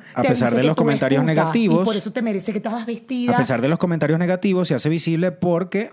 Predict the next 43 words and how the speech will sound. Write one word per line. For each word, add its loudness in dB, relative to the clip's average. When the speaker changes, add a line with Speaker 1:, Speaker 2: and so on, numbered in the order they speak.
Speaker 1:
bueno, -4
están -4
esos -6
grupos -4
de -4
choques -6
que -6
hacen -6
Speaker 2:
Y -2
pintan -4
Speaker 1:
estas -6
Speaker 2:
y -20
Speaker 1:
cosas. -2
Speaker 2:
rompen -2
paredes, -2
y -4
aunque -4
sea -4
la -2
empresa -6
privada, -4
sí. -4
Porque -4
también, -4
eh, -6
una -4
de -2
las -4
cosas -8
que, -4
que -8
tienen, -2
ellas -6
tienen -8
números -8
más -6
duros -8
que -14
nosotros. -6
Nosotros -8
no -12
tenemos -12
los, -8